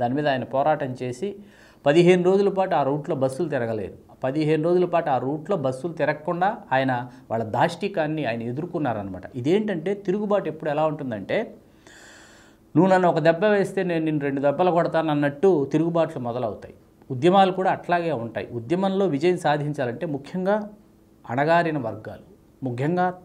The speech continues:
తరతరాలుగా అణిచివేయబడినటువంటి వర్గాలు, వాళ్ళు ఎదగాలనుకుంటే, వాళ్ళు ఏమని ఎదగాలనుకుంటున్నారు? "చదువుకుందాం అనుకుంటున్నాం, మీతో పాటు మనుషులుగా సమాజంలో జీవించాలనుకుంటున్నాం, ఒక జీవిక ఏర్పరచుకోవాలనుకుంటున్నాం, మీతో పాటు ఉన్నతమైనటువంటి ఉద్యోగాలు మేము,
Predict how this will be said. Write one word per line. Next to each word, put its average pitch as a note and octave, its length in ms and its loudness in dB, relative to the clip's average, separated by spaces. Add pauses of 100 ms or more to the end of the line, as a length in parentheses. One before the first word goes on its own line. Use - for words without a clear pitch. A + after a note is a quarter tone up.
తరతరాలుగా E3+ 720 0
అణిచివేయబడినటువంటి C#3 1040 -8
వర్గాలు, G#2+ 600 0 (580)
వాళ్ళు B2 540 6 (500)
ఎదగాలనుకుంటే, C3+ 1080 2
వాళ్ళు A#2 200 -6
ఏమని F3+ 320 2
ఎదగాలనుకుంటున్నారు? D3 880 -4 (160)
"చదువుకుందాం F3 520 0
అనుకుంటున్నాం, G#2 760 -6 (500)
మీతో E3+ 320 0
పాటు F3 240 -2
మనుషులుగా D3+ 540 -4
సమాజంలో D3+ 580 -2
జీవించాలనుకుంటున్నాం, A#2+ 1200 -8 (240)
ఒక C3 120 -6
జీవిక F3 440 -2
ఏర్పరచుకోవాలనుకుంటున్నాం, A#2 1160 -6 (360)
మీతో F3 260 4
పాటు F3 260 2
ఉన్నతమైనటువంటి D#3 800 -6
ఉద్యోగాలు D#3+ 580 0
మేము, B2+ 380 -2